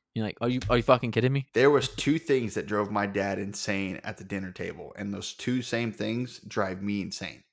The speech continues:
Speaker 2: Smacking lips and taking food off other people's plate. I
Speaker 1: Mm-hmm.
Speaker 2: learned the hard way with the second one. I tried taking steak off my dad's plate,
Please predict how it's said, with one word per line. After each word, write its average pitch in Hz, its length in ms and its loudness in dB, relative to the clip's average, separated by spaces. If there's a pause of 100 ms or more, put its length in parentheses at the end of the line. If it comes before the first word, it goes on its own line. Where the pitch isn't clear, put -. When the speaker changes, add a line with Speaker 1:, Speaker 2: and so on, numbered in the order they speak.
(480)
Speaker 2:
Smacking 120 560 -4
lips - 380 -2 (240)
and 101 120 -6
taking 107 340 -2
food 110 260 0
off 95 160 0
other 92 160 -2
people's - 320 -12
plate. - 260 -14 (1500)
I 127 120 6
Speaker 1:
Mm-hmm. 131 80 4
Speaker 2:
learned 214 260 6
the 226 100 12
hard 233 360 10
way 131 160 10
with 107 160 2
the 120 100 -2
second 165 380 -2
one. 92 140 -8
I 90 100 -10
tried 101 260 -2
taking 123 300 -4
steak 151 340 2
off 110 160 0
my 104 100 -6
dad's 98 300 -4
plate, 180 300 2